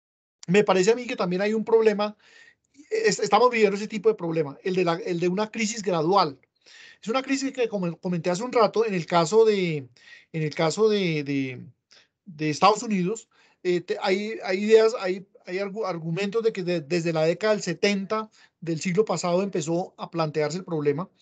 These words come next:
y hoy en día no se está tomando soluciones. Hay gente que escribe sobre, pues muy académicos que escriben sobre el tema del contrato social. Y aquí estamos viendo que están ocurriendo marchas a nivel de todo el planeta y como que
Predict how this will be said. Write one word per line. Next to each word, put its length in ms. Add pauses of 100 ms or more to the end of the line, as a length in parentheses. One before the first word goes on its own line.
(300)
y 380 (320)
hoy 220
en 120
día 380
no 200
se 80
está 180
tomando 320
soluciones. 440 (100)
Hay 220 (100)
gente 200
que 80
escribe 300
sobre, 340
pues 200
muy 200
académicos 680
que 80
escriben 280
sobre 160
el 80
tema 320 (420)
del 120
contrato 400
social. 400 (300)
Y 100
aquí 180
estamos 280
viendo 340
que 180
están 240
ocurriendo 460
marchas 360
a 60
nivel 220
de 100
todo 260
el 60
planeta 560 (460)
y 400
como 300
que 280